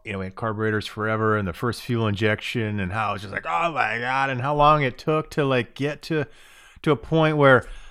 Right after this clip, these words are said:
uh, fuel injection became a little bit more, uh, intuitive, more, more straightforward.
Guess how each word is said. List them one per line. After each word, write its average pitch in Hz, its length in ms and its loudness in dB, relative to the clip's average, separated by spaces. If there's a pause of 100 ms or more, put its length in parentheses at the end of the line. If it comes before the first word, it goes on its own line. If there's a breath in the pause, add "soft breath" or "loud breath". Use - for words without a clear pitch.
uh, 123 280 6
fuel 160 160 2
injection 139 420 4
became 135 360 -2
a 117 60 0
little 113 260 0
bit 143 140 -4
more, 143 480 0
uh, 120 260 -4
intuitive, 151 720 2
more, 131 180 -2
more 120 200 0
straightforward. 147 640 0